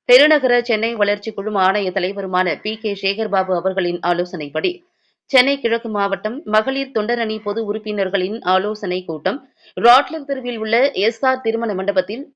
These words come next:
மாவட்ட மகளிர் தொண்டர் அணியின் அமைப்பாளரும் பெருநகர சென்னை மாநகராட்சி ஐம்பத்தி எட்டாவது வார்டு மாமன்ற உறுப்பினருமான ராஜேஸ்வரி ஸ்ரீதர் தலைமையில் வெகு விமரிசையாக நடைபெற்றது. பொது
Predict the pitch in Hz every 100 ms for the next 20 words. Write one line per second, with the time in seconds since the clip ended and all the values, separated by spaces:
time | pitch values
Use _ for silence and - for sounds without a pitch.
0 | _ _ - 226 277 285 285 214 262 285
1 | 262 226 240 240 214 214 220 - 190 196
2 | 196 180 180 254 - 220 254 262 233 226
3 | 220 202 226 208 196 196 190 185 226 226
4 | - _ _ - 226 277 311 311 226 214
5 | 254 240 226 208 196 180 214 220 202 226
6 | 254 226 233 190 226 214 202 180 180 220
7 | 196 - _ _ - 220 247 277 285 -
8 | 254 240 - 220 208 190 190 196 180 202
9 | 247 202 202 208 180 220 220 208 175 202
10 | 180 180 165 156 185 - _ _ _ _
11 | _ _ - 277